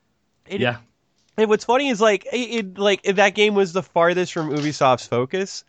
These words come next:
Speaker 1: Like, it, they, they really, like, they had, they didn't, they could give a shit less.
Speaker 2: Mm-hmm.
Speaker 1: And,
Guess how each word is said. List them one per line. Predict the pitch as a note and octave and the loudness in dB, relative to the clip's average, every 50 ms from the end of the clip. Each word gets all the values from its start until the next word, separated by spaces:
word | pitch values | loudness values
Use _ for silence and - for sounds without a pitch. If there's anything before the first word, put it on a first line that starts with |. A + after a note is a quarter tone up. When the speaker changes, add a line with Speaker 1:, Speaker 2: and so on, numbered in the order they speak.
| _ _ _ _ _ _ _ - | _ _ _ _ _ _ _ 2
Speaker 1:
Like, | C#3+ C3+ B2 A2+ - - _ _ _ _ _ _ _ _ _ _ _ _ _ _ _ - - _ _ _ - | 2 4 4 2 0 -8 _ _ _ _ _ _ _ _ _ _ _ _ _ _ _ -20 -20 _ _ _ -12
it, | C#3+ D3+ D#3 C#3+ D#3+ E3 - | -10 -10 -10 -10 -10 -10 -6
they, | D#3+ E3 E3 E3 D#3+ | -2 0 0 0 0
they | C#3 D3+ D3 D3 | 0 -2 -2 -2
really, | C#3 A2+ B2 C3+ D3 D3+ D#3 D3+ | -2 -2 0 0 2 2 2 2
like, | C3 C#3 C3+ B2+ - - - | 4 4 2 2 0 -2 -4
they | A#2 C3+ C#3 D3 | 0 0 2 2
had, | C#3+ E3 D#3+ D3+ D3+ - - - _ _ _ _ _ _ _ _ _ _ _ _ _ _ _ _ - | 4 4 4 4 4 2 -4 -12 _ _ _ _ _ _ _ _ _ _ _ _ _ _ _ _ -2
they | F3 F3 | -2 0
didn't, | E3 F#3+ F#3+ F3+ C#3 | 0 0 -2 -4 -4
they | - F3+ E3+ | -6 -6 -6
could | - F#3 D#3+ | -6 -6 -4
give | F3+ G#3+ G3 | -4 -2 -2
a | G#3 | -2
shit | - - - A3+ - - | -2 -2 -2 -2 -2 -2
less. | D3+ D3+ E3 A#3 D4+ C#4+ A#3 - - - - - _ _ _ _ _ _ _ _ _ _ _ - | -2 2 2 2 2 2 -2 -6 -10 -10 -12 -14 _ _ _ _ _ _ _ _ _ _ _ -12
Speaker 2:
Mm-hmm. | F#2+ F#2 | -6 -2
Speaker 1:
And, | F3 F3 F3 E3+ E3 D#3+ C#3+ | -2 -2 -2 -2 -6 -10 -14